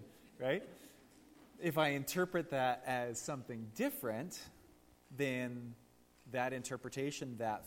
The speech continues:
thought will lead to a feeling, lead to an action that's different. And so that's why this is, this is all, it all fits together. The spiritual disciplines,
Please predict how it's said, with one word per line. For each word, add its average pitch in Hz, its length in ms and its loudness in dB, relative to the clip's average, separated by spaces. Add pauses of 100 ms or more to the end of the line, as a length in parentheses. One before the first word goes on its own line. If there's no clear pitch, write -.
(120)
thought 135 360 4 (180)
will 123 220 -2
lead 117 300 -4
to 117 280 -4
a 107 60 -4
feeling, 120 680 -6
lead 110 260 -6
to 107 200 -6
an 104 80 -6
action 120 460 -4
that's 98 200 -8
different. 113 560 -2 (1500)
And 127 160 -4
so 123 420 2 (1120)
that's 135 240 4
why 117 400 2 (420)
this 143 240 4
is, 131 300 -4
this 131 180 -2
is 123 120 -6
all, 135 520 2
it 139 80 -2
all 143 140 4
fits - 360 -2
together. 127 380 -2
The 98 80 -8
spiritual - 380 -4
disciplines, 120 560 -4